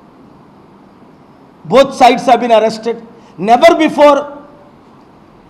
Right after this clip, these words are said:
circle inspector D S Ps are not suspended.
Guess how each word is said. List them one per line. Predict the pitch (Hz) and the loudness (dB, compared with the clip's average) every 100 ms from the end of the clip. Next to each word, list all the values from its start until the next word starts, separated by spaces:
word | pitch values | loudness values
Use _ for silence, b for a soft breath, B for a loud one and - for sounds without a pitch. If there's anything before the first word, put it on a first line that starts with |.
| _ - _ _ - _ _ _ _ _ - | _ -20 _ _ -20 _ _ _ _ _ -16
circle | - 214 214 294 | -4 -4 -2 -2
inspector | 311 285 - 285 285 | -2 -2 -4 -4 -6
D | 269 269 | -4 0
S | 269 | 0
Ps | 269 269 269 | -2 -6 0
are | 247 | 0
not | 233 233 233 | 2 -2 -2
suspended. | 233 - 254 233 226 220 | -10 -6 -6 -4 -6 -6